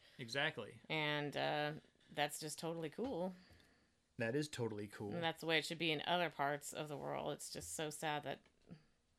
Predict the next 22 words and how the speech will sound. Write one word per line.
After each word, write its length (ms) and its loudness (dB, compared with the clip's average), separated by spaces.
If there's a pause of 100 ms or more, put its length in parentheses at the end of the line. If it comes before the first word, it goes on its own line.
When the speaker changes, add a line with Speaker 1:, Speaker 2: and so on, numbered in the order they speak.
(440)
Speaker 1:
It's 180 0
not? 340 8 (140)
<laughs> 240 6 (240)
Speaker 2:
Yeah, 220 4
that 160 4
it's 180 -6
not, 400 6
and 80 0
that 180 8
Speaker 1:
Yeah. 140 8
Speaker 2:
that 100 -12
stuff 240 6 (420)
continues 580 2
to 60 0
happen. 600 -2 (240)
I 80 0
don't 100 6
wanna 160 8
minimize 960 2 (100)
stuff 240 -6
that 140 4
happens 520 2